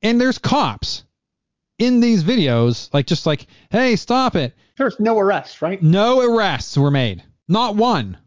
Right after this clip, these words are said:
Speaker 1: Not a single arrest. The cops were there. They were in the midst of it. They, they watched people d-, damage property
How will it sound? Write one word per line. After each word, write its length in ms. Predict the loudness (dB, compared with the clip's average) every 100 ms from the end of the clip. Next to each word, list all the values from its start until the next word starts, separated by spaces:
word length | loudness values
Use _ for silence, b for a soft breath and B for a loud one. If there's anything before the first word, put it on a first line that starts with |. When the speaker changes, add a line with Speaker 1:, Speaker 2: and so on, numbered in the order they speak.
| _ _ _ _ _ _
Speaker 1:
Not 180 | -2 0
a 60 | -2
single 440 | -2 -2 2 2 2
arrest. 600 | 0 0 -2 -8 -14 -12 -6
The 80 | -2
cops 340 | 0 0 0
were 160 | 0 0
there. 540 | 0 0 0 -4 -14 _ _ 0
They 80 |
were 140 | 0 2
in 200 | 2 2
the 60 | 4
midst 360 | 4 2 -2
of 100 | -2
it. 100 | 0
They, 180 | 0 -2 B B
they 140 | 0 0
watched 460 | 2 0 0 -2
people 420 | -2 2 2 2 -2 _ _
d-, 100 | -2 -2
damage 520 | 0 0 0 -2 -2
property 640 | 0 0 0 0 0 0